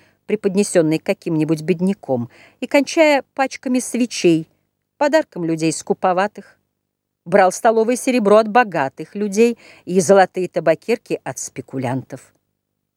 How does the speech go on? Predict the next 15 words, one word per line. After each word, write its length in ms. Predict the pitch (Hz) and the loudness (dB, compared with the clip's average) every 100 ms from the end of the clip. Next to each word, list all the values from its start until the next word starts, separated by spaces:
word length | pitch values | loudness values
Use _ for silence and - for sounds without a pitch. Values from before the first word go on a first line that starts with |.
| _ | _
Никто 280 | 160 170 214 | -12 -4 0
не 120 | 190 | 0
знал, 240 | 175 180 170 | 2 2 2
куда 360 | - 175 170 | -2 0 2
он 140 | 165 165 | 2 -4
девал 420 | 147 175 180 131 | -6 -2 -2 -2
все 240 | - - 117 | -6 -12 -12
эти 140 | - | -14
подношения. 800 | 113 117 120 117 - 113 110 113 _ _ _ _ _ _ _ _ _ _ | -16 -12 -10 -10 -8 -8 -10 -14 _ _ _ _ _ _ _ _ _ _
Все 200 | - 208 | -2 0
доставляли 580 | 185 - 196 190 180 180 | 2 0 0 2 2 2
ему 200 | 180 180 | 0 0
на 240 | 202 240 | 0 0
дом, 240 | 143 131 135 | -2 -4 -2
но 240 | 143 | -2